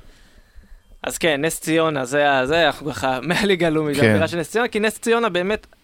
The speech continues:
Speaker 1: מקום אחרון בטבלה, אני לא חושב שלמישהו בנס ציונה היה ציפיות למשהו אחר. אה, די סוחבים כזה, די מנסים לעשות משהו.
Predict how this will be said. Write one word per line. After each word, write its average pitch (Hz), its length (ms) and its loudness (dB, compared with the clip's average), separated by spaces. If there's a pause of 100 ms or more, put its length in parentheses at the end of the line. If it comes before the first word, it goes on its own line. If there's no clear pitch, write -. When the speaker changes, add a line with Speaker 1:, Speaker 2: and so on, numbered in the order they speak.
(140)
Speaker 1:
מקום 202 240 -4
אחרון 185 320 0
בטבלה, 165 420 0
אני 156 140 -2
לא 175 120 2
חושב 208 280 -4
שלמישהו 175 600 -4
בנס 156 380 -4
ציונה 156 280 -2
היה 147 200 0
ציפיות 147 480 -4
למשהו 156 480 -4
אחר. 214 340 -2 (760)
אה, 135 600 0 (840)
די 180 200 2
סוחבים 170 800 -4
כזה, 143 520 -2
די 147 140 0
מנסים 147 500 -4
לעשות 135 440 -6
משהו. 214 520 0